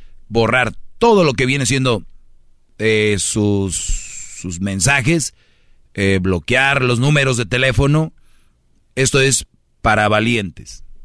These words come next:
A la primera no lo vas a hacer, yo lo sé, se acaba de pasar. ¿En qué te estás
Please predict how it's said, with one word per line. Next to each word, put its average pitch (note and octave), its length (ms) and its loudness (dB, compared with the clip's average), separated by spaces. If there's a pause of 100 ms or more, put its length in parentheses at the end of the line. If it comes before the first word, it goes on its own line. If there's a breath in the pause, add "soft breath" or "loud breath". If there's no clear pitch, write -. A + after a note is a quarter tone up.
(600)
A A#2 80 -2
la A#2 100 2
primera D3+ 340 2
no D#3 100 4
lo D3 100 4
vas C#3+ 160 2
a C3 40 2
hacer, B2+ 400 0
yo A#2 160 -2
lo G#2+ 120 0
sé, G#2+ 260 0 (640)
se - 140 -6
acaba B2 260 2
de G#2 100 2
pasar. E2 420 -8 (880)
¿En D3+ 220 2
qué F3 420 0 (420)
te A#2+ 160 2
estás C#3 560 0